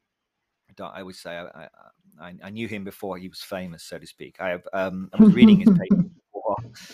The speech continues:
Speaker 1: before, yeah, so it's kind of annoying now. Everyone's, everyone's into Hoffman. "Have you heard of, have you read Donald Hoffman's books?" Like, "Yeah." Of course I read his book, you know, it was, um, like, decades ago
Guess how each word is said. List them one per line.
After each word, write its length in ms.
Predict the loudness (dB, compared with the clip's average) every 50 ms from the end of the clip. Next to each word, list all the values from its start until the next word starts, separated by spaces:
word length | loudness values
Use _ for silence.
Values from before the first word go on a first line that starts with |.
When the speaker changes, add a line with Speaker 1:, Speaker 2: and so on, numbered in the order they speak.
| -20 -20
Speaker 1:
before, 320 | -20 -20 _ -8 -6 -6 -4
yeah, 280 | -4 -4 -4 -6 -8
so 240 | -10 -12 -10 -10 -8
it's 240 | -8 -10 -12 -16 -16
kind 180 | -14 -14 -12
of 60 | -12 -12
annoying 380 | -10 -8 -8 -8 -10 -10 -12 -12
now. 100 | -14 -14
Everyone's, 520 | -14 -14 -16 -16 -16 -18 -18 -20 -20 -18 -18
everyone's 320 | -18 -18 -16 -18 -18 -18
into 140 | -20 -20 -20
Hoffman. 460 | -20 -20 -20 -20 _ _ _ -20 -20 _ -18
"Have 120 | -16 -14
you 100 | -10 -2
heard 140 | -2 0 0
of, 100 | 0 -4
have 120 | -6 -6
you 80 | -2 -2
read 240 | -2 -2 -2 -4 _
Donald 280 | 0 0 0 0 -4
Hoffman's 400 | -6 -6 -8 -8 _ -16 -18 -18
books?" 380 | -18 _ -20 -20 -20 _ _ _
Like, 80 | _ _ _
"Yeah." 220 | _ -20 -20 -20
Of 840 | _ _ _ _ _ _ _ _ _ _ _ _ _ _ _ _ -6
course 200 | -6 -4 -4 -4
I 80 | -8
read 160 | -10 -10 -16
his 100 | -18 -20
book, 240 | _ _ -20 -20 -20 _
you 60 | _ -20
know, 200 | -18 -18 -20 -20
it 40 |
was, 160 | -20 -20 -20 -20
um, 320 | -18 -16 -16 -16 -18 -20 _ _ _ -20 -20 -20 -20 -20 -20 _ _
like, 300 | -12 -10 -10 -10 -12 -8
decades 500 | -6 -6 -4 -4 -8 -10 -10 -12 -14 -18
ago 320 | -18 _ -12 -12 -12 -14